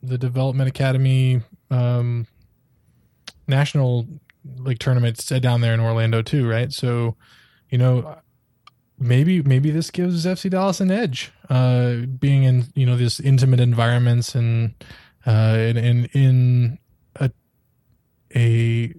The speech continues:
stadium that kinda feels like how they just grew up, like Jesus, Paxton, Reggie, all these players, they, they've d-, done this. You know, if you've got a, a veterans that have come inside, f-, come from outside, you know, they, they're not gonna have this,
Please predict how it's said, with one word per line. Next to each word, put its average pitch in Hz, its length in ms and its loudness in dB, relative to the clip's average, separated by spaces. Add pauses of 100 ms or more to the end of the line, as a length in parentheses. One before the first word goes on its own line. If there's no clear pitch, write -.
(100)
stadium 143 540 2
that 123 140 0
kinda 156 220 2
feels 160 320 0
like 156 180 -4 (200)
how 131 180 -2
they 143 140 -2
just 143 200 -6
grew 156 200 -2
up, 165 100 -6
like 117 320 -6
Jesus, 135 540 -4 (120)
Paxton, 135 580 -6 (340)
Reggie, 151 560 0
all 139 100 0
these 156 160 0
players, 151 480 0 (960)
they, 135 140 -4
they've 151 240 -2
d-, 143 160 0
done 131 460 -2
this. - 460 -2 (140)
You 123 100 0
know, 123 200 2
if 127 160 -4
you've 135 100 0
got 139 160 0
a, 123 260 2
a 131 140 0
veterans 123 720 0
that 123 140 -2
have 117 160 -4
come 131 180 2
inside, 123 400 0
f-, - 180 -18 (100)
come 165 200 2
from 143 160 -2
outside, 135 500 0
you 120 120 -2
know, 123 180 -4
they, 127 140 -4
they're 135 140 -2
not 135 180 -2
gonna 131 140 -2
have 127 320 0
this, 123 220 -4